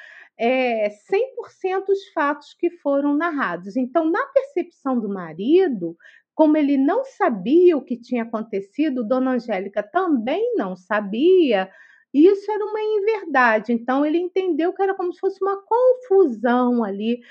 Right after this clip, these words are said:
do sonho dele, né? Porque a esposa dele, ele não tinha, ele não tinha conhecimento desse aborto provocado pela sua esposa.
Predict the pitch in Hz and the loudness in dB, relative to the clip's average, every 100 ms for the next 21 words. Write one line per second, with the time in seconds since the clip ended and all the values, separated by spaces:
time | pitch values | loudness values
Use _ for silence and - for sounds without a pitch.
0 | - - 226 302 - 247 254 285 330 240 | -20 -6 -4 -4 -4 -2 0 0 0 2
1 | 220 208 185 170 185 202 220 226 _ _ | 2 0 -4 -8 -8 -8 -8 -8 _ _
2 | _ - 226 - 226 294 320 - 233 226 | _ -8 -8 -4 0 2 2 -2 -2 2
3 | 240 190 214 320 349 277 208 226 233 285 | 0 2 2 2 2 2 0 0 0 2
4 | 466 453 - 359 330 320 320 - - 226 | 0 -4 -6 -2 0 0 -4 -8 -6 -2
5 | 254 370 392 - 320 294 359 359 330 330 | -2 -4 -6 -6 -6 -4 -6 -4 -4 -6
6 | - 294 262 277 294 294 247 392 453 - | -2 0 2 0 0 -2 0 0 0 -2
7 | 370 254 285 294 - 247 294 277 294 269 | -2 0 -2 -2 -6 -8 -6 -4 -6 -4
8 | 247 254 240 254 254 - - 240 302 - | -2 -4 -6 -6 -6 -8 -4 0 -2 -4
9 | - 190 170 165 - - 165 | -6 -2 0 -2 -8 -16 -18